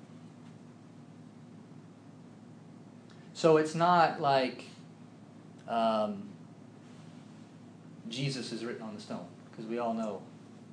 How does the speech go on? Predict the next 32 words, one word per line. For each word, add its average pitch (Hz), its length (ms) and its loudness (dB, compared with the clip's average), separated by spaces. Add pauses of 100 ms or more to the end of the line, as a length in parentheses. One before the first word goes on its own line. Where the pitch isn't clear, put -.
(560)
Jesus. - 560 -12 (1200)
It's 127 160 -10
not 160 200 2
like 156 240 4
Jehovah 139 460 0
is 110 140 -2
written 113 220 -6
on 101 140 -10
the - 40 -12
stone, 92 380 -12 (1400)
'cause 113 120 -8
we 113 80 -2
all 110 160 -2
know 110 320 -2
Jehovah, 104 460 -8 (440)
right? 110 140 -10 (1900)
Do 151 80 4
you 170 60 8
rem-, 180 200 4
can - 180 -2
you 190 120 2
think 233 220 8
of 214 100 8
accounts - 720 4 (840)
in 156 460 4
the 147 80 2
Bible 156 480 10
where 143 160 -2
people 156 340 -2
receive 139 380 -2
new 131 180 2
names? 127 500 -2